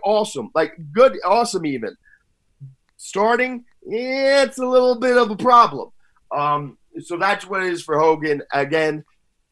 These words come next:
he's not going to be a dynamic playmaker. He's not going to cause defensive fits, but he can make plays. He can do what he can do as long as you work it within his limitations. Um,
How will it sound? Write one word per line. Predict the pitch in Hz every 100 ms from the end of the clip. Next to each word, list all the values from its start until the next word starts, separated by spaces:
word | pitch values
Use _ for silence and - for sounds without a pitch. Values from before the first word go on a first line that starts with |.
| _ _
he's | - 190 190 143
not | 160 156 151
going | 151 151 147
to | 139
be | 147
a |
dynamic | 139 127 123 123 110 - 160
playmaker. | 160 156 147 143 139 127
He's | 131 117
not | 127 127 117
going | 127 120 113 -
to | 107
cause | - 117 110 -
defensive | 123 107 101 - 92 _
fits, | - 175 - - - - - _ _
but | 170 185 - -
he | 117 170
can | - 185
make | 160 147 -
plays. | 139 131 135 127
He | 143
can | 143 131 131
do | 135 135 131 123 - _ _
what | 123 117
he | 131
can | 113 123 107
do | 120 117 113 110 -
as | 127 110
long | 123 131 135
as | 120
you | 117
work | 123 120
it | 113
within | 120 117 117 113 _ _ _
his | 120 123
limitations. | 123 113 131 127 120 120 117 110 - - _ _ _ -
Um, | 127 127 117